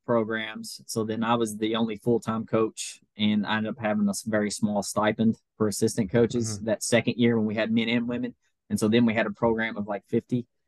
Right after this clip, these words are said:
Speaker 1: uh, fifty or so. Uh, so then I had a very small stipend to, to pay assistant coaches. So it's, like, three to six thousand dollars,
Speaker 2: Right.
Speaker 1: you know, per assistant coach, which is, you know, it's, it's nothing.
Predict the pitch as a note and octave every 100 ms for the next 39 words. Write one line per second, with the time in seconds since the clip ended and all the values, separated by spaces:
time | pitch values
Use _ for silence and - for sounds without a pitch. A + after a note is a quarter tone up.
0 | _ _ _ _ G2+ G2+ - A2+ B2 A#2+
1 | - B2+ B2+ C3+ - _ _ _ _ -
2 | G2+ G#2 G2+ F#2+ E2 - - G#2 A#2 A#2+
3 | A2+ G#2+ A2 A2 - G#2+ A2+ G#2+ - A2+
4 | A#2 G#2 G#2 - G2 F#2+ - - G#2+ G2+
5 | A2 G2+ F#2+ - A2+ G#2 G2+ - G#2 -
6 | G2+ - G#2 G#2+ G2+ G2+ - - G#2+ G2+
7 | G2+ G2+ G#2+ G#2 G2+ - G2 G2+ G#2 G2
8 | G#2+ G2+ - A2 F#2 - A2+ G#2+ - G2+
9 | G2+ G3 G#2 G2+ G2+ G3 - - _ A2+
10 | - - G2+ G#2+ G#2 G2+ A2